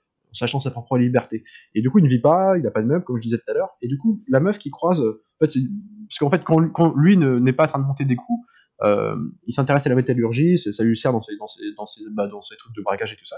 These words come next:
Donc, il fait des recherches dans les bibliothèques. Il va toujours à la même bibliothèque. Il croise une nana, euh, euh, qui travaille là-bas. Et puis, en fait, c'est elle qui vient l'aborder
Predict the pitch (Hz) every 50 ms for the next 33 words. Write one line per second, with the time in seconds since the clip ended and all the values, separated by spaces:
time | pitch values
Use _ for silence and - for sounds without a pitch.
0 | - 127 107 - - - - 123 117 104 - - - 139 139 135 117 113 107 107
1 | 107 110 107 107 165 175 185 - _ _ - - _ _ - 113 117 - - 143
2 | 123 127 131 127 123 117 117 120 110 - 170 202 - - 113 - - 165 175 160
3 | 156 143 143 143 143 147 156 139 113 107 107 - _ _ _ _ _ _ _ _
4 | - - - - - - - - 117 117 117 110 104 98 113 147 175 185 180 143
5 | 110 - - 113 107 98 - 143 - 143 147 160 160 - 123 131 131 131 123 123
6 | 117 123 135 165